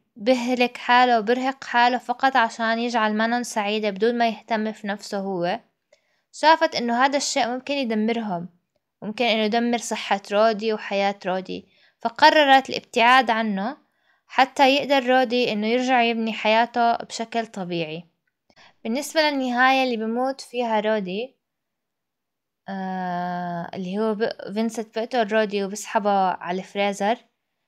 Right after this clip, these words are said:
آه، ما أعتقد إنه هاي هي النهاية الحقيقية، وإنه حتى لو فينسنت أكل رودي ما راح ترجع له حاسة التذوق، لأنه هذا كله بس خيالات في عقل فينسنت.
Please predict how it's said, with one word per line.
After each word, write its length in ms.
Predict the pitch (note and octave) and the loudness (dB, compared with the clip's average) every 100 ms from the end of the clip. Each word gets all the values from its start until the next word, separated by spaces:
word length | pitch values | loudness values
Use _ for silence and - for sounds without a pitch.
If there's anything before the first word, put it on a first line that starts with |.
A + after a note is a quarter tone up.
| _ _ _ - | _ _ _ -10
آه، 400 | G#3 G#3+ G#3+ A3 | -6 -2 0 0
ما 120 | C4 | 2
أعتقد 380 | E4 D#4+ D4 C#4 | 4 4 0 0
إنه 280 | B3 B3 B3+ | -2 -2 -2
هاي 60 | |
هي 160 | B3+ B3+ | 0 -2
النهاية 340 | A#3+ A#3 A#3 | -2 -2 -2
الحقيقية، 920 | A#3+ - - G3+ - A3+ F#3+ F#3 G#3+ _ _ _ _ _ _ _ - | -4 -8 -16 -12 -6 -6 -4 -6 -8 _ _ _ _ _ _ _ -8
وإنه 240 | G#3+ A3 | -4 -2
حتى 380 | G#3+ E4 E4 E4 | 2 2 6 8
لو 480 | C4+ A#3+ A#3 A3 G#3 - G#3 | 8 6 2 0 -2 -4 -6
فينسنت 480 | A#3 C4 - A#3+ A3 | -4 -4 -4 -6 -4
أكل 400 | A#3+ B3 C#4 A#3+ | -4 0 0 2
رودي 380 | A#3+ A#3 A#3 A#3 | 0 0 -4 0
ما 180 | A#3+ | 2
راح 160 | C4+ C#4 | 2 0
ترجع 380 | - A#3 A#3+ A3 | -4 0 4 4
له 140 | G#3+ | 4
حاسة 440 | G#3+ A3 A3 - A3+ | 0 -2 -4 -8 -8
التذوق، 720 | G#3+ F#3+ F#3+ F#3 F3+ F3+ - | -4 0 0 0 -4 -6 -12
لأنه 280 | F#3+ G#3 A3+ | -8 -2 -2
هذا 140 | A3+ | -2
كله 340 | A3+ A#3+ A#3 | -4 -2 0
بس 300 | A#3 A#3 - | 4 2 2
خيالات 640 | - G#3 G3+ G#3 G#3+ A3 - | -4 0 2 4 4 2 -2
في 160 | - | -2
عقل 580 | F#3+ G#3+ - G#3 G#3 G#3+ | -2 -2 -2 -2 -4 -6
فينسنت. 580 | G3 G3 G3 - D#3 F3 | -6 -4 -6 -10 -10 -12